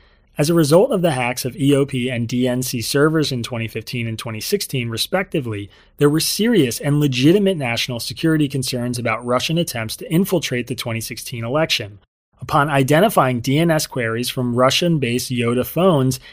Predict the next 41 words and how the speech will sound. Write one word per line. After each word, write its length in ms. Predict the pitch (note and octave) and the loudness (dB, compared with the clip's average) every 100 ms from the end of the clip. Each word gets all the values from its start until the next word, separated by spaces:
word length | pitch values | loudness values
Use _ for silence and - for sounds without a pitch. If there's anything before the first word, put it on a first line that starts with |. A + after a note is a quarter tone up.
| _ | _
in 100 | C#3 | -6
proximity 640 | C3 C#3+ - - G#3+ A#3 E3+ | -2 0 -2 2 4 4 2
to 140 | C3+ | 0
the 100 | D3+ | -2
Trump 280 | B2+ C3+ C3 | -2 -4 -4
campaign 480 | F3 B2 A#2 B2 B2 | -6 -6 -4 -4 -4
and 120 | A#2 | -6
the 180 | C3 A#2+ | -4 -4
E 60 | |
O 80 | A#2 | -4
P, 380 | A2+ F3+ F3 C#3 - _ | -2 2 2 2 -2 _
respected 500 | D3 - F3 F3+ A#3 | -2 0 -2 -2 -2
cybersecurity 880 | G3+ E3 C#3+ C#3 - C3 A3+ A#3+ F#3+ | 0 2 2 2 -2 -2 0 2 2
researchers 540 | D3 C#3 D3+ C#3 C3+ C3+ | 2 2 0 0 -2 -2
were 80 | |
deeply 380 | A#2 C3+ D3+ E3+ | -2 -2 -2 -2
concerned 480 | D#3+ E3 - A#2 A#2 | 0 -2 -2 -4 -4
about 240 | A2 G#2+ | -4 -4
the 80 | A2+ | -4
anomalies 560 | A2 A#2 C3 C#3+ D3 C3 | -4 0 2 2 0 0
they 100 | D3 | -4
found 340 | B2 A2 A2 | -2 -4 -4
in 120 | A2+ | -4
the 100 | A2 | -6
data 420 | A2 D3 F3 F3 E3 - _ - | 0 2 4 4 2 -8 _ -4
and 140 | C3+ | -2
prepared 380 | C3 B2+ F3 G#3 | -2 4 6 6
a 20 | |
report 400 | G#3 D3+ C#3+ C3+ | 6 4 2 0
of 140 | B2+ A#2 | 0 -4
their 160 | A#2 | -4
findings, 580 | - C3+ C3+ C3 C3 - | 0 2 2 2 -2 -4
which 180 | A#2 - | -8 -8
was 140 | A2 | -8
subsequently 720 | - C3 B2+ C#3+ B2 A#2+ A#2+ | -4 -2 -2 -4 -6 -8 -4
shared 420 | A2 - G2+ G2+ | -4 -4 -6 -8
with 120 | G2+ - | -12 -12
the 60 | |
C 240 | - G#2+ G2+ | -10 -8 -10
I 140 | G2+ | -8
A. 440 | A2+ A#2+ F#2 - | -4 -4 -4 -10